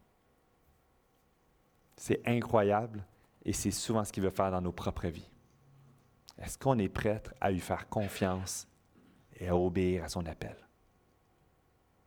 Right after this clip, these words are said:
Indépendamment des plans stratégiques des fois, mais d'être fidèle. Vous savez, Saint-Félicien, on peut dire, « Ah, mais c'est un petit patelin, c'est pas, euh, c'est pas Toronto, c'est pas, euh, qu'est-ce qu'on fait là ? »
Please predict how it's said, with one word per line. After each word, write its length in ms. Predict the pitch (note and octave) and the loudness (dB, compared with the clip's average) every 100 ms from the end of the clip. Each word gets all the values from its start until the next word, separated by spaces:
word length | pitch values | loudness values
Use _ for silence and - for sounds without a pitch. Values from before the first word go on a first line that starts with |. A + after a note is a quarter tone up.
| _ _ _ _ | _ _ _ _
Indépendamment 760 | G#2 G#2 A2 A2 G#2+ G#2 G2+ G2+ | 4 6 4 4 4 4 4 2
des 140 | F#2+ | 2
plans 220 | F2+ G2 | 0 -2
stratégiques 580 | F#2 - F#2 F#2+ F2 F2+ | -2 -6 -2 -2 -2 -4
des 140 | F#2 F#2 | -4 -6
fois, 200 | - - _ _ _ _ _ _ _ - - | -8 -12 _ _ _ _ _ _ _ -20 2
mais 100 | G2 | 4
d'être 220 | F2+ F2 | 4 2
fidèle. 480 | - G2 - A2 - _ _ - - _ _ - F3 - _ _ _ _ _ - | -2 -4 -4 -4 -12 _ _ -20 -20 _ _ -20 -20 -20 _ _ _ _ _ -10
Vous 60 | |
savez, 380 | - G#2 F#2 G#2 | 4 4 4 2
Saint-Félicien, 760 | - G2+ G#2+ G2 F#2 - A2 A#2 | 2 0 0 0 0 0 2 0
on 80 | |
peut 180 | F#2+ G2 | 2 0
dire, « 220 | F2 G2 F2+ | 2 2 2
Ah, 40 | |
mais 140 | E2+ | -2
c'est 140 | - - | -4 -2
un 180 | F#2 F2+ | 0 -2
petit 340 | - - G#2+ | -4 -2 -2
patelin, 560 | - F2+ - F#2+ G2 F#2+ | 2 0 0 -2 0 -2
c'est 140 | - | -2
pas, 160 | - G#2+ | 0 2
euh, 340 | G#2 G2 F#2 E2+ | 4 4 2 -2
c'est 100 | - | -4
pas 100 | G#2+ | 0
Toronto, 880 | G#2+ F2+ F2+ F2 F2 F#2+ F#2 F#2+ F#2 | 0 0 0 -2 -2 0 2 0 -2
c'est 200 | - F2 | -6 -2
pas, 120 | G#2 | 0
euh, 400 | G2+ G2 F#2 F2 E2+ - - - | 2 4 2 0 -4 -16 -20 -2
qu'est-ce 180 | B2+ - | 0 2
qu'on 180 | A#2 G#2+ | 2 4
fait 220 | - F#2+ | 4 6
là ? » 260 | G2 G2 | 6 4